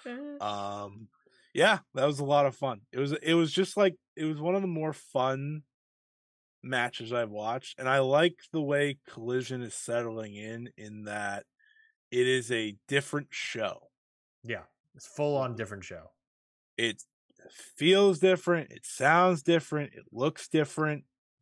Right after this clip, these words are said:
Speaker 2: That's what it should be. That's what, you know, dueling brands should be. Um, they're still missing some things, but I felt better about Collision overall this week than I did last week. And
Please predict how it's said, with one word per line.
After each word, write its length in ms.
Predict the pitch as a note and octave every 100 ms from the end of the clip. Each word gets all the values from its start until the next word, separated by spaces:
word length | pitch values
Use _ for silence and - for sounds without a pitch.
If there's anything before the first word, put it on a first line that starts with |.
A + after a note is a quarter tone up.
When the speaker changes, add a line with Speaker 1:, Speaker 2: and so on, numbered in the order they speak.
| _ _
Speaker 2:
That's 260 | C3 C3+ -
what 100 | C#3
it 100 | B2
should 440 | - - C3+ D3
be. 360 | D#3+ E3+ F#3+ F3+ _ _ _ _
That's 200 | A2+ -
what, 180 | C3+ A2+ _ _ _ _ _ _ _
you 100 | A#2
know, 160 | G#2+ G2+
dueling 580 | A2+ B2 B2+ C3 C3 A#2
brands 520 | A2+ A#2+ C3 C3+ B2+
should 560 | - - - B2+ B2+ A#2
be. 380 | A2 B2+ G3+ - _ _ _ _ _ -
Um, 280 | A2 G#2+
they're 120 | A2 C3+
still 300 | - F3 E3+
missing 680 | D3 D3+ - E3 D#3+ E3
some 420 | D3 - D#3 E3+ F3
things, 680 | G3 G3 G3+ A#3+ B3 - - _ _ _ _ _
but 220 | C#3+ C3 -
I 180 | C3 C3+
felt 360 | - B2+ A#2
better 240 | - C#3 C#3+
about 260 | C#3 C#3
Collision 400 | C#3 C3+ C3+ B2
overall 480 | B2+ A#2+ A2+ A#2 A2+
this 260 | G#2+ A2+ -
week 220 | B2+ -
than 80 | A2+
I 80 | G#2+
did 160 | G#2 G2
last 500 | F#2+ G2 A2 - -
week. 360 | B3 B3+ - _ - - - _ _
And 360 | A#2+ A#2 A2